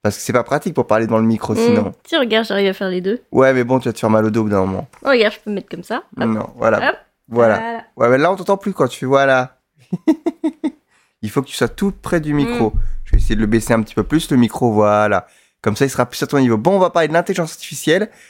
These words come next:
Speaker 1: Est-ce que tu connais l'intelligence artificielle ? Je sais que oui, mais à quel niveau ?
Speaker 2: À quel niveau ? Euh,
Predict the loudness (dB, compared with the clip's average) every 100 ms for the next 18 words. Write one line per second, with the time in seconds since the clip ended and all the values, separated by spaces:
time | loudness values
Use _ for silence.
0 | _ _ _ 0 0 0 2 4 2 -2
1 | 0 2 2 2 0 0 2 6 6 6
2 | 2 -6 0 0 2 0 0 2 2 0
3 | -6 -4 -4 -6 -6 0 0 0 -4 -6
4 | -2 0 2 0 -2 -8 -20 _ -2 -2
5 | 0 -2 0 2 4 4 2 2 0 -2
6 | -8 _ _ _ _ _ _ _ _ _
7 | _ _ _ _ _ -16 -12 -4 -2 0
8 | -2 -4 -4 2 4 4 2 0 -2 -2
9 | -4